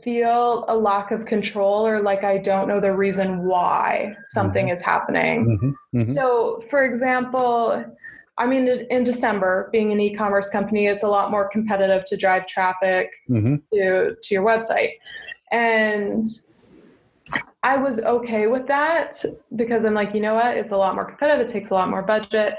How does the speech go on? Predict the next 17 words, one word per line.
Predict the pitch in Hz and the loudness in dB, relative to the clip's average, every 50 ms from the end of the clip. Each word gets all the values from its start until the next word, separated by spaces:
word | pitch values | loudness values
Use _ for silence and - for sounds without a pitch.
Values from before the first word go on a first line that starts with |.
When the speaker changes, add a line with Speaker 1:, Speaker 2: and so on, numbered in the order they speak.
| - - - _ | -8 -14 -20 _
Speaker 1:
So | - - 208 196 | -6 -2 0 0
I | 226 226 233 | 2 2 2
know | 254 254 240 226 | 2 2 2 0
why | 214 202 185 180 180 185 196 196 190 185 185 180 180 180 180 180 185 | 0 -2 -4 -6 -4 0 0 2 2 2 2 2 0 0 0 0 -2
we're | 185 180 180 190 185 | -2 0 0 0 0
not, | 185 185 180 180 180 - - - - - - - - - - - - - - - _ _ - _ - - - - - _ _ - | 0 0 2 2 2 2 0 -4 -8 -16 -18 -20 -20 -16 -10 -6 -6 -6 -6 -10 _ _ -20 _ -16 -16 -16 -16 -18 _ _ -4
um, | 214 196 190 185 180 - - - - - - - - 247 262 254 - _ - 220 | -2 0 0 2 2 0 0 -2 -4 -4 -6 -4 -4 -4 -4 -6 -8 _ -10 -4
doing | 214 247 240 226 220 214 | -2 0 2 2 2 0
as | 208 190 | 0 0
well | 202 196 196 190 | 0 0 2 2
as | 190 190 | 0 0
I | 196 190 | 0 0
would | 190 190 190 | 0 0 0
have | 190 180 185 | -2 -2 -2
liked | 196 175 175 170 - - - - - - | 0 0 0 0 0 -2 -6 -10 -8 -4
to, | - 247 254 254 277 294 285 294 - | -2 0 2 2 2 0 -2 -4 -10
so | - - - 226 202 196 - - | -12 -6 -2 0 2 2 0 -2